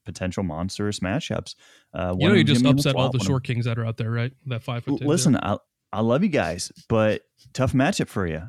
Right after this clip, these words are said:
Speaker 1: you know?
Speaker 2: I'm
Speaker 1: Giving up
Speaker 2: sorry,
Speaker 1: that
Speaker 2: you're still
Speaker 1: five,
Speaker 2: not
Speaker 1: six
Speaker 2: reached stuff on the top shelf, and you're still gonna get mossed.
Speaker 1: Uh, yeah, five to six inches matters, especially in these matchups. So,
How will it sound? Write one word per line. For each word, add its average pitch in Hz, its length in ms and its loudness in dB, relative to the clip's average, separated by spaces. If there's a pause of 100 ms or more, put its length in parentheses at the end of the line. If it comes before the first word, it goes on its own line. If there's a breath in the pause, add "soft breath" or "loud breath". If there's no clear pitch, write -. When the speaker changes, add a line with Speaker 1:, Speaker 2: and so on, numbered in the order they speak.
(100)
Speaker 1:
you 104 120 0
know? 101 340 0
Speaker 2:
I'm - 100 -4
Speaker 1:
Giving 113 160 2
up 113 60 0
Speaker 2:
sorry, 196 320 2
Speaker 1:
that - 60 -14
Speaker 2:
you're 151 100 -2
still - 180 0
Speaker 1:
five, 180 40 4
Speaker 2:
not 180 80 4
Speaker 1:
six 170 80 2
Speaker 2:
reached 175 140 2
stuff 180 180 0
on 170 60 -2
the 151 80 0
top 160 220 -2
shelf, 175 280 -4
and 156 60 -6
you're 139 100 -4
still 165 200 -2
gonna 165 160 0
get 165 140 0
mossed. 151 440 0 (840)
Speaker 1:
Uh, 123 60 0
yeah, 143 340 2
five 110 280 -2
to 123 80 0
six 143 240 0
inches 139 280 0
matters, 123 460 2
especially 110 380 -2
in 110 80 2
these 110 160 2
matchups. 107 500 -2
So, 98 440 -2